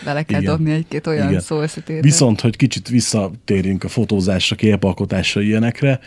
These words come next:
Speaker 2: egyébként, ö, azért, ö, érdekes, tök-, tökre az a kép, amit ugye csináltál rólam és mutattad az előbb,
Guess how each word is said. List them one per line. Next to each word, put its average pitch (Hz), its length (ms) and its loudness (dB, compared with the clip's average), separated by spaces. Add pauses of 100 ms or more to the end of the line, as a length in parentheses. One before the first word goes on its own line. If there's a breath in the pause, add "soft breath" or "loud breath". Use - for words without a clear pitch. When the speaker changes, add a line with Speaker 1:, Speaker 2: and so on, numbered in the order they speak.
(200 loud breath)
Speaker 2:
egyébként, 110 680 2
ö, 107 220 2 (180)
azért, 107 560 2
ö, 98 220 0 (320)
érdekes, 107 560 2 (180)
tök-, 110 280 2 (240)
tökre 110 280 2
az 95 100 2
a 98 40 2
kép, 104 480 2
amit 95 320 0
ugye 95 280 0
csináltál 98 400 2
rólam 92 140 0
és 90 120 -2
mutattad 90 380 -2
az 82 100 -2
előbb, 135 380 2